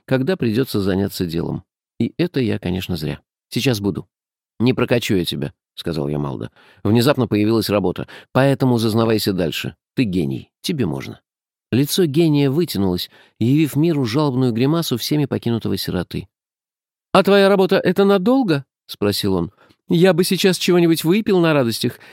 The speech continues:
и лучше с тобой, чем без». «Работать там, скорее всего, на пару минут», честно сказал я. «Засада, однако, в том, что, сделав ее, я сойду с ума». «В смысле?» «Безумием буду пахнуть.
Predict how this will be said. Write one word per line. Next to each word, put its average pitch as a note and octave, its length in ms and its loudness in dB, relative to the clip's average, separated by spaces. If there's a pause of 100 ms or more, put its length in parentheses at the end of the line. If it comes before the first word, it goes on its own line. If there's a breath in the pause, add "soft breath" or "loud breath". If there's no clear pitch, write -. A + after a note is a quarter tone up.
(120)
и E3 120 6
лучше G#3+ 340 2
с - 80 -4
тобой, F3 460 2
чем E3+ 300 0
без». D#3+ 300 -4 (640)
«Работать B2+ 480 -2
там, B2 160 -2
скорее A#2 360 -2
всего, G#2 240 -2
на G2+ 120 0
пару G#2+ 220 -2
минут», F#2+ 420 -4 (300)
честно - 260 -6
сказал C#2 360 -8
я. C2 180 -10 (380)
«Засада, D3 480 0
однако, B2 420 -2
в - 80 -14
том, E3 240 -2
что, B2+ 240 -4
сделав D3 480 -2
ее, D3+ 160 0
я A#2 340 -4
сойду E2+ 540 -6
с - 140 -10
ума». D2+ 360 -6 (580)
«В - 60 -14
смысле?» G3+ 560 0 (440)
«Безумием A2+ 600 0
буду E2+ 180 -2
пахнуть. - 480 -10